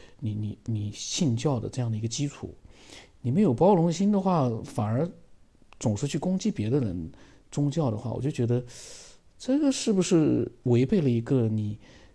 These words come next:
首先这样的一个宗教应该不会让这么去做。另外一个从人的一个，我就说我自己，我就觉得这样子不太好，因为我觉得这个人好，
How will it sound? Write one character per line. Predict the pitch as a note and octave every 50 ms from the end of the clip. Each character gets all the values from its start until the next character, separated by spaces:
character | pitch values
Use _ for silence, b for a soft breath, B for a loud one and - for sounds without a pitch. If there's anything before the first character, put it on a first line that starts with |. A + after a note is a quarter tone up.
| B -
首 | - - G#2+ G#2
先 | A2+ - C3+ D3 D#3
这 | - - F3+
样 | D#3 C3+
的 | B2
一 | A#2
个 | A#2 B2
宗 | - D#3 D#3+ E3+
教 | - G#3+ F#3+ B2+
应 | A#2 A2+
该 | A2 A2+ A2+
不 | A2+ - -
会 | - B2 A#2
让 | A#2+ A#2 A#2
这 | - -
么 | A#2 A2+
去 | A#2 - C3+
做。 | - - B3 A3 - - - - - - - - - - - - - _ - - _ - - - B B B B B B B B B
另 | D#3 D#3+
外 | F3+ F#3+ F3+
一 | E3 C#3+
个 | C#3
从 | C3+ - - C3 C3+ C#3 C3+ B2
人 | A2 G#2+ G#2+ A2+
的 | D3 E3+
一 | D#3+ C3+
个， | - - C3 A#2+ A2+ G#2 D2+ D#2 C#2+ C#2+ C#2 - - _ _ _ _ _ _ _ _ _ _
我 | - A#2 A#2+
就 | A#2 - D3+
说 | - E3+ D#3+
我 | B2+ E2 -
自 | - - C3 A#2+
己， | A2+ - - - - - b b b b b b b b b b b
我 | - A2 A2+
就 | A2+ F3+
觉 | - - G#2+
得 | G2+ A2 G#2+
这 | - - C3
样 | A#2+ A2+
子 | G#2 G2+ G2+
不 | - - -
太 | - - C3+ A#2
好， | A2+ - - - - -
因 | C3 B2
为 | C3+ D#3 D#3+ B B B B B B B B B - - -
我 | - B2 A#2
觉 | - B2+
得 | C3 E3+
这 | E3+ - A#3 F3+
个 | C#3+ A#2
人 | A2 A2+ A2+
好， | A2 - - - - - -